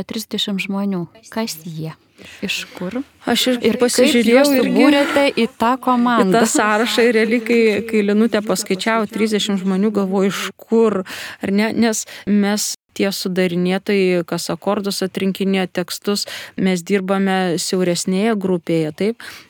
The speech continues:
Speaker 2: Bet tarkim, ir Eglė pasakoja, liaudies dainų grupelė, vien irgi šeši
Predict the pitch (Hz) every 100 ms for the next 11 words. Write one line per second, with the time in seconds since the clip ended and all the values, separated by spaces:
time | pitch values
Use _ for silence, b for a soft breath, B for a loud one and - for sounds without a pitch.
0 | - 180 190 - - _ - 185 - 185
1 | 175 185 220 208 190 185 185 170 185 190
2 | 185 175 B B - 175 185 180 185 165
3 | 175 170 175 185 185 175 165 180 170 185
4 | 170 160 - 71 170 170 160 196 277 294
5 | - 247 -